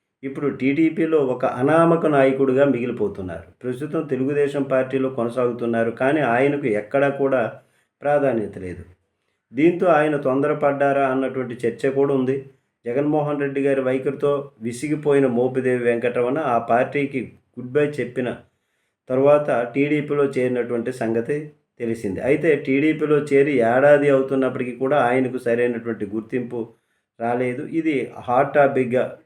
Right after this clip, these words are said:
మిగిలింది. మరి అగ్నికుల క్షత్రియ వర్గానికి చెందినటువంటి మోపిదేవి వెంకటరమణ రాజకీయ నేపథ్యం ఉన్న నేత. పంతొమ్మిది వందల ఎనభై తొమ్మిది,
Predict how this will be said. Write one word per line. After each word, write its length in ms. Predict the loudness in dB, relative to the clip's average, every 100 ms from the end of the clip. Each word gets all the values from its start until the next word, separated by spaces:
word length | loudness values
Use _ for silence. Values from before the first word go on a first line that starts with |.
| -10
మిగిలింది. 460 | -10 -8 -12 -16 -20 _ _ _ -4
మరి 480 | 0 2 0 -2 -12 _ _ _ _ _ _
అగ్నికుల 540 | -10 -2 2 2 2 0
క్షత్రియ 480 | 2 0 2 4 6
వర్గానికి 580 | 6 4 4 4 4
చెందినటువంటి 960 | 0 -2 0 0 0 -2 -2 -2 -2 -2
మోపిదేవి 560 | 2 2 2 4 4 4
వెంకటరమణ 840 | 2 0 0 2 2 2 0 -2
రాజకీయ 540 | 2 2 2 0 0 2
నేపథ్యం 520 | 2 2 0 0 0
ఉన్న 140 | 0
నేత. 380 | 0 0 -2 -10 -16 _ _ _ -6
పంతొమ్మిది 380 | -2 -2 -2
వందల 220 | -2 -2 0
ఎనభై 380 | 0 -2 -2 -2
తొమ్మిది, 420 | 0 0 2 0